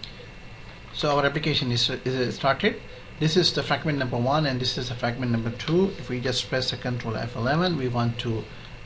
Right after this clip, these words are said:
rotate our is-, uh, screen for our emulator. So you can see that we create the two mini activities within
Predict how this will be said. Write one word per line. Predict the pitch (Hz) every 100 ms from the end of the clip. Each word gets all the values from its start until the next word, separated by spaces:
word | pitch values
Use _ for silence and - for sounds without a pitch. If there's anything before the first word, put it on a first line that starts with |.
| 131
rotate | 131 170 165 -
our | 117 110
is-, | 123 120 -
uh, | 113 107 107 107 117
screen | 117 151 131
for | 113
our | 107 110
emulator. | 110 127 143 147 220 226 - - -
So | 135
you | 127
can | 131
see | 123 160 165 156
that | 123 123
we | 135
create | 127 151 151 147 - -
the | 127
two | - 180 165
mini | 139 135
activities | 123 - 123 131 139 131 -
within | 107 117 113 110